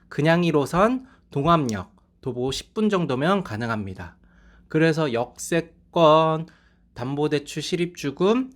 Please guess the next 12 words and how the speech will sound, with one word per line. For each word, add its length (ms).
자녀 340
통화까지 640
모두 480
가능한 500
매물입니다. 880
역세권 720
아파트 680
바로 380
제가 240
시간 800
보여드리고 840
소개해드리겠습니다. 1120